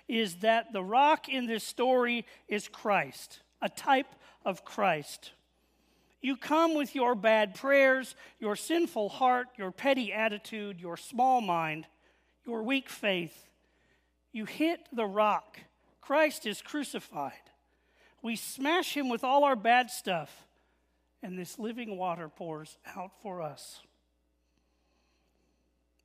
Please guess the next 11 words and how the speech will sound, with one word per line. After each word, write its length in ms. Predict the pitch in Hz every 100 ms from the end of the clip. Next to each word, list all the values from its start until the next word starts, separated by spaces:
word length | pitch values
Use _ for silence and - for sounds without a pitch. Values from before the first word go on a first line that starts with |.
| _ _ _ -
Now, 80 |
we 120 | 277 330
could 140 | 254
see 220 | - 254
this 240 | 233 226 -
continued 580 | 240 202 233 220 226
in 120 | 208 202
our 140 | 202
reading 300 | 185 190 196
from 220 | 214 226
Romans. 640 | 220 269 254 143 120 -